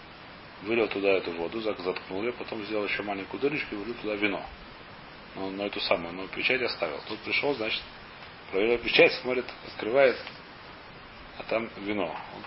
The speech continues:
оста-, расчел длинную лекцию о вреде пьянства. Сначала там написано, это Асмодей привел много псуким, потом ему пить захотелось, так он выпил это вино и, значит, заснул. <laughs> Ну, как положено. Тогда на него одели цепочку, на которой было написано Шем Ашем.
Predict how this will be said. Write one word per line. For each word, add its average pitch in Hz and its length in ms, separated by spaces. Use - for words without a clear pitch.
оста-, - 220
расчел 107 300
длинную 113 280
лекцию 107 260
о 104 60
вреде 101 220
пьянства. 95 480
Сначала 107 320
там 104 140
написано, 107 440
это - 160
Асмодей 107 340
привел 101 260
много 101 240
псуким, 101 460
потом 120 300
ему 107 260
пить 117 140
захотелось, 113 440
так - 120
он 110 80
выпил 101 240
это 87 80
вино 107 340
и, 104 60
значит, 117 240
заснул. 107 380
<laughs> - 1300
Ну, 151 100
как - 160
положено. 95 400
Тогда 113 180
на 135 60
него 127 160
одели 120 360
цепочку, - 480
на 104 60
которой 104 300
было 101 120
написано 101 360
Шем 101 180
Ашем. 90 260